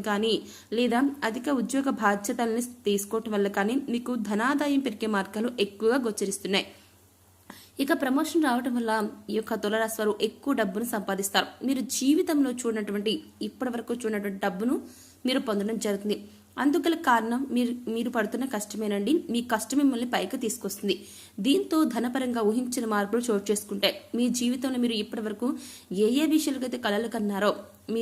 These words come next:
లైఫ్ ఎలా, ఏ విధంగా ఉండాలనుకున్నారో, అవన్నీ కూడా మరికొద్ది రోజుల్లో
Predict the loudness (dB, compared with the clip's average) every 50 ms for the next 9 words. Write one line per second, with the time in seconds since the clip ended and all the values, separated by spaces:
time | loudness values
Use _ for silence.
0 | 2 2 2 0 0 -2 0 0 2 2 2 2 0 0 2 2 2 2 2 0
1 | 0 0 0 0 -2 -2 -2 -2 0 0 0 0 0 -2 -2 -2 -2 0 0 0
2 | 0 0 -2 -2 -6 -14 -18 -14 -6 -4 0 0 2 4 4 4 4 4 2 2
3 | 2 2 2 0 -4 -4 -2 -2 0 0 -2 -2 -2 0 0 0 0 0 -2 -2